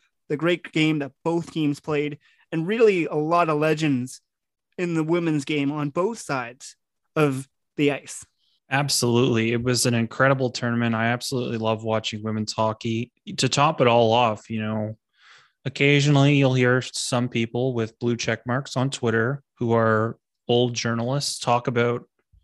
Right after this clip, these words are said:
Speaker 2: women's hockey in a way that it just shouldn't be. And that's because they just don't watch the games. They don't pay attention. They don't see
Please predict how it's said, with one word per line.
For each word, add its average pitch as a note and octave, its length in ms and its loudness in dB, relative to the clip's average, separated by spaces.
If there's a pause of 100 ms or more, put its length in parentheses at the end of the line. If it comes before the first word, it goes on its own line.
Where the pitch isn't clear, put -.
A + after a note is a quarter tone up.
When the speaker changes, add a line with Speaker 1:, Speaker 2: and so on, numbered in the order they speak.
(240)
Speaker 2:
women's B2 360 0
hockey A#2+ 460 -4
in A#2 80 -6
a A2+ 60 -4
way A#2 380 -2
that A2+ 200 -6
it G#2+ 80 -10
just A#2+ 200 -4
shouldn't A#2+ 360 -2
be. A2+ 320 -6
And A#2+ 100 0
that's D#3 160 0
because D3 260 -2
they C#3+ 120 4
just C3 200 -2
don't B2 220 -2
watch A2 340 -4
the A2+ 80 -10
games. G#2 340 -8
They A2 100 2
don't A2+ 180 2
pay A#2 160 -2
attention. A2 480 -2
They A2 80 -4
don't A#2+ 220 -2
see A#2 500 -2